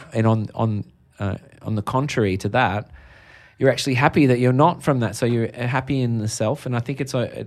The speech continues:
a, for any human and any artist, what I guess we're really trying to do is find a space where we're comfortable with ourselves and we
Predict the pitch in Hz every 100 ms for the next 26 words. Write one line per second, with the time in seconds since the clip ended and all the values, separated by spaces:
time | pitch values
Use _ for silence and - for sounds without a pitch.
0 | - 117 117 120 123 117 120 117 101 101
1 | 101 95 98 104 92 98 - 127 104 104
2 | 110 110 110 107 104 117 113 110 - 104
3 | 95 90 104 95 90 104 - _ _ _
4 | _ - 110 - 104 95 - 92 98 101
5 | 87 90 90 - 101 107 101 104 - 101
6 | 135 139 104 101